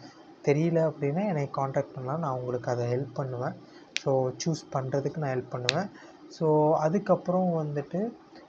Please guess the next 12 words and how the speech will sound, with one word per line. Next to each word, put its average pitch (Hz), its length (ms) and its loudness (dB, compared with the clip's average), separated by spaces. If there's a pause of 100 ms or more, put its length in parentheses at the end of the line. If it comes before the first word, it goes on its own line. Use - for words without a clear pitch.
(180)
ஆ, 147 720 8 (880)
உங்களுடைய 175 680 4
பிஸ்னஸ் 156 520 -2
ஒரு, 147 360 -2
ஒரு 139 160 0
ஸ்டார்ட் 135 360 -4
அப்பா, 143 280 0
ஒரு 131 200 2
நியூ 143 320 -2
ஐடியாவா 135 640 0
இருக்கு 135 400 0
அப்படின்னா, 131 540 -2